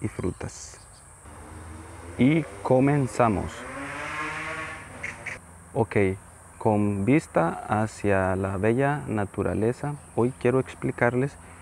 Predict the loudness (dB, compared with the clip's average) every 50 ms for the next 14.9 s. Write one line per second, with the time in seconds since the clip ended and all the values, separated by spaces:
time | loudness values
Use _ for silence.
0 | -20 -18 -6 -2 0 2 2 2 2 2 2 4 4 2 0 -2 -2 0 0 2
1 | 2 2 0 -2 -2 -2 -2 0 0 2 2 2 0 -2 -2 -6 -14 -20 -20 -20
2 | -20 -20 -20 -20 -20 -20 -20 -20 -20 -20 -20 -20 -20 -20 -20 -16 -10 -6 -2 0
3 | 4 4 4 4 2 0 -6 -10 -6 -2 -2 0 0 0 0 -2 -4 -6 -4 -4
4 | -4 -4 -6 -6 -8 -8 -6 -2 0 0 2 2 2 0 -2 -2 0 2 2 2
5 | 4 4 2 2 2 2 2 0 0 -2 -2 -2 0 2 0 0 -2 -6 -10 -14
6 | -12 -8 -4 -2 -2 -2 -4 -4 -2 -2 -2 -2 -2 -2 -4 -2 0 0 0 0
7 | 0 -2 -2 -2 -4 -12 -20 -20 -20 -20 -20 -20 -20 -20 -20 -20 -20 -20 -8 -2
8 | 0 2 2 2 2 0 -2 0 0 -2 0 2 4 4 4 4 2 2 2 2
9 | 2 0 0 -2 -2 0 0 2 2 2 0 0 -2 -6 -10 -8 -4 -2 -2 0
10 | 0 -2 -2 -2 0 0 0 -2 -4 -6 -8 -4 -2 0 2 2 2 0 0 -2
11 | -4 -8 -14 -14 -16 -20 -20 -20 -20 -20 -20 -20 -20 -14 -6 -4 -4 -4 -4 -4
12 | -2 0 0 2 0 0 -2 -4 -4 -2 0 0 2 0 0 -2 -2 -2 -2 -2
13 | -2 -2 -2 0 2 2 2 2 0 0 -2 -6 -10 -18 -20 -20 -20 -6 0 2
14 | 2 2 2 2 0 0 -2 -2 -2 -2 -4 -2 0 0 2 2 0